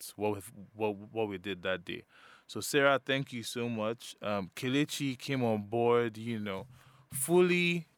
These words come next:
upped our graphics, upped our conversations, our discussions, and she was really, you know, part of what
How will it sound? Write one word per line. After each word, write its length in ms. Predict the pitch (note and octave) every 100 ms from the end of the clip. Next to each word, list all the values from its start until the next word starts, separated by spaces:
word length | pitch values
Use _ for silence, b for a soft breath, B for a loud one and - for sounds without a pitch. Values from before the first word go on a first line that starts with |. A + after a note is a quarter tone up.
| _ _ - - _
upped 280 | C3 B2+ -
our 140 | G#2+ G2+
graphics, 640 | A#2+ B2+ - C3+ B2 - -
upped 280 | C3 B2 -
our 360 | G#2+ G2+ G2+ G2 B B -
conversations, 1000 | A2+ G#2+ G#2+ G2+ B2 B2 - B2 A#2+ G#2+
our 140 | G2+
discussions, 760 | G2 - - A#2+ A2 B2 A#2 A2+
and 140 | G#2+
she 80 | A#2+
was 200 | A2+ G#2+
really, 500 | B2 C3 C3 C3+ C3 b b b b -
you 240 | G#2 A#2
know, 180 | G#2+ G2 -
part 380 | - C3 B2+ - - -
of 540 | A2 G#2+ F#2+ F2+ - -
what 460 | G2+ G2+ G#2+ A#2